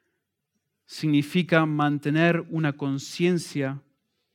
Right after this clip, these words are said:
continua de que el Señor Jesús tiene reservas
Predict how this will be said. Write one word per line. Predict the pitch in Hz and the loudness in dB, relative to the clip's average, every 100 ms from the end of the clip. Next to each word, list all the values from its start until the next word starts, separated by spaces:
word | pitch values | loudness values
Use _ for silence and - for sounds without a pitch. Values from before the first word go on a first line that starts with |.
| _ _ _ _ _ _ _ | _ _ _ _ _ _ _
continua | - 143 147 175 185 160 127 120 117 _ _ _ - | -4 -4 0 4 4 4 0 -4 -10 _ _ _ -4
de | 147 | -2
que | 147 | 2
el | 151 | 2
Señor | 147 156 170 185 175 | 2 0 2 2 0
Jesús | - 156 - - 185 156 - - _ _ _ - | -2 -6 -6 -6 -4 -4 -10 -18 _ _ _ 0
tiene | 180 190 175 | 4 8 8
reservas | 151 147 - 196 208 202 214 214 - | 6 2 4 8 10 10 8 6 -4